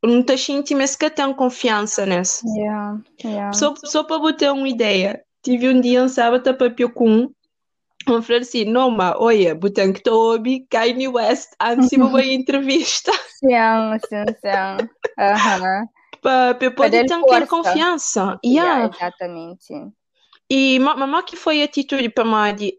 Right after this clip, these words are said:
Speaker 1: que ela é uma startup de adultos, e meninos
Speaker 2: Yeah.
Speaker 1: que já têm vinte, vinte e cinco
Speaker 2: Yeah.
Speaker 1: anos.
Speaker 2: Yeah.
Speaker 1: E esse que
Speaker 2: Yeah.
Speaker 1: tão, e esse, e esse têm dificuldade em adaptar, mas para uma criança, para uma ainda agora adolescente,
Speaker 2: Sim, quinze
Speaker 1: e
Speaker 2: anos.
Speaker 1: ma-,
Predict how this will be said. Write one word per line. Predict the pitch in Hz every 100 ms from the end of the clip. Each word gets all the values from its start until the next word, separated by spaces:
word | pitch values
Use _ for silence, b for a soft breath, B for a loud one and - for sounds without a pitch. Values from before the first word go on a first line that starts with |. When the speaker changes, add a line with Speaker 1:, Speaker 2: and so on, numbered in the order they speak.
| -
Speaker 1:
que | 240
ela | 240
é | 285
uma | 311
startup | - 262 262 254 262 294
de | 240 247
adultos, | 240 208 240 214 - 180
e | 196
meninos | 196 196 214
Speaker 2:
Yeah. | 180
Speaker 1:
que | 233
já | 247
têm | - 208 240 247 240
vinte, | 185 220 240 254 254 220 185 170
vinte | 180 196 208
e |
cinco | - 196 190
Speaker 2:
Yeah. | 170 107
Speaker 1:
anos. | - 190 -
Speaker 2:
Yeah. | 208 185 175 - -
Speaker 1:
E | 220
esse | 220 226 -
que | 285
Speaker 2:
Yeah. | 196 277
Speaker 1:
tão, | 262 262
e | 233
esse, | 247 247 - - _
e | 214 226
esse | 240
têm | 294 320
dificuldade | 320 320 285 254 226 214
em | 220
adaptar, | 208 202 180 - 202
mas | 190 190
para | - 240
uma | 269 294 311
criança, | - 277 247 277 311 -
para | - 202
uma |
ainda | 202 196
agora | 196 196 190
adolescente, | 208 247 269 - 247 294 - - _
Speaker 2:
Sim, | 190 180
quinze | - 240 220 220
Speaker 1:
e |
Speaker 2:
anos. | 220 - 180 185
Speaker 1:
ma-, | 247